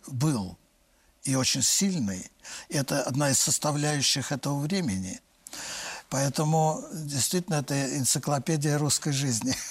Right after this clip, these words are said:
<laughs> Эти два невинных, как бы, да, фильма, ка-, мультфильмы. Это так же, как вот, э, детская иллюстрация, где,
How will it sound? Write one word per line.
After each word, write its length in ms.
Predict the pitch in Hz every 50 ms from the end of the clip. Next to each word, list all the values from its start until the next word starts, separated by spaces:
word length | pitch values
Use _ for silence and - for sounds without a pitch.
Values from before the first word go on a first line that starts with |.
| - - - - -
<laughs> 400 | - - - 170 190 - - -
Эти 220 | 214 156 - -
два 300 | 170 135 139 151 143 139 - 180 165 - 175 180 -
невинных, 580 | 233 151 165 165 156 175 208 214 196 180 - -
как 180 | - 165 151
бы, 160 | 139 151 151 147
да, 260 | 147 156 170 180 151
фильма, 580 | - - - 185 185 208 160 135 131 131 127 - - 202 180 170 165 -
ка-, 200 | - 156 147 - -
мультфильмы. 880 | 196 147 151 156 139 135 - - - 185 190 185 143 123 117 117 110 - - - - - - - - _ _ _ - - - - - - - -
Это 260 | - 156 139 - 175 131
так 200 | - 175 175 143
же, 100 | 147 160
как 260 | - - 160 147 - -
вот, 220 | 160 135 - -
э, 360 | 185 196 156 151 151 143 135 - 196
детская 440 | 151 127 160 160 - - - 160 147
иллюстрация, 640 | 151 156 - - - 185 190 190 190 - - 165 135
где, 420 | 117 127 123 139 156 160 160 151